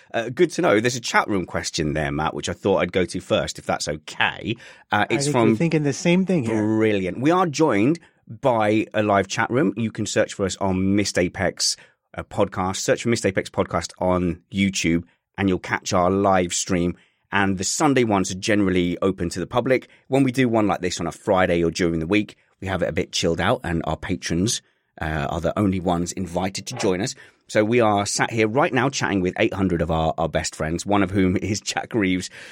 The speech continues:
Speaker 1: who says, "How easy is it to change these things? How much could have been changed for George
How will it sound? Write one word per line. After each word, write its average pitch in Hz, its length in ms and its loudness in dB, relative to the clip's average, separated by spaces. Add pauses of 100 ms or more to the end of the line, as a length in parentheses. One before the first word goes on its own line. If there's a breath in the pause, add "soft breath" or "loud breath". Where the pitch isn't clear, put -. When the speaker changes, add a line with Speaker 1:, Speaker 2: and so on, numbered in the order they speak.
(120 loud breath)
Speaker 1:
who 113 80 -2
says, 110 220 2
"How 185 360 4
easy 82 600 0
is 90 140 0
it - 140 -2
to - 100 -6
change 98 600 2 (260)
these 80 300 -4
things? - 380 -6 (360)
How 147 280 2
much 135 340 0
could 117 160 0
have 101 120 0
been 98 300 4
changed 92 480 -4
for - 160 -14
George 95 640 0